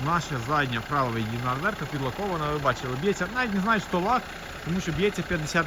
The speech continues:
мікрон. Чого воно там чуть-чуть більше, я вам навіть не скажу. Ну, не фарбоване, колір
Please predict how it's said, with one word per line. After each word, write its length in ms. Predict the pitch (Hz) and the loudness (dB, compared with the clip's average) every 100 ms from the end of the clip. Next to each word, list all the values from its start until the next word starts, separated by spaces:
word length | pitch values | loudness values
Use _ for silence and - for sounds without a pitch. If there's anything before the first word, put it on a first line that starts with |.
| 151 | 0
мікрон. 400 | 151 170 202 190 - - - - - - - | -2 0 2 0 -6 -8 -8 -8 -10 -8 -2
Чого 160 | 147 | 0
воно 220 | 185 175 165 | 2 0 0
там 100 | 160 151 | 0 0
чуть-чуть 300 | - 160 139 | -2 0 0
більше, 260 | 185 170 151 | -2 -2 -2
я 80 | |
вам 80 | 147 143 | -2 0
навіть 180 | 139 135 | -4 -4
не 60 | |
скажу. 280 | 127 117 110 | -6 -4 -2
Ну, 680 | 120 156 165 139 - - 156 | -2 -4 -4 -6 -8 -8 -4
не 60 | 170 | -4
фарбоване, 720 | 165 156 185 180 156 135 131 - - - - - | -4 -4 -4 -2 -2 -2 -2 -4 -10 -10 -8 0
колір 280 | 165 147 | 2 2